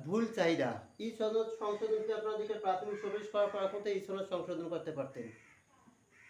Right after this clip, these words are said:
তা এখন ই সনদ সংশোধন, ই সনদটা আমাদের কখন লাগবে? যখন ইমপিওর জন্য আমরা আবেদন করবো, তখন কিন্তু ই সনদের সব কাগজপত্র কিন্তু ওকে থাকতে হবে। এখন আপনারা যদি প্রাথমিক সুপারিশ করার পরও যদি একটা রি-, আহ,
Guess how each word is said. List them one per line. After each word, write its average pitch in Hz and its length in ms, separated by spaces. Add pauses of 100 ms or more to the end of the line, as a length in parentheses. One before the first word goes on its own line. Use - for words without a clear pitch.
(220)
তা 175 140
এখন 208 140 (140)
ই - 20 (120)
সনদ 220 300
সংশোধন, 208 360 (100)
ই - 20 (100)
সনদটা 214 320
আমাদের 220 300
কখন 220 260
লাগবে? 180 280
যখন 214 220 (880)
ইমপিওর 233 540
জন্য 214 140 (100)
আমরা 202 140
আবেদন 185 360
করবো, 226 160 (100)
তখন 202 220
কিন্তু 208 180
ই 190 160
সনদের 190 380 (360)
সব 208 220 (100)
কাগজপত্র 190 520
কিন্তু 185 180
ওকে 180 220
থাকতে 135 220
হবে। 113 160 (600)
এখন 190 180
আপনারা 202 300
যদি 214 100 (120)
প্রাথমিক 190 400
সুপারিশ 208 360
করার 196 300
পরও 190 280
যদি 202 120
একটা 196 220
রি-, 196 180 (420)
আহ, 165 260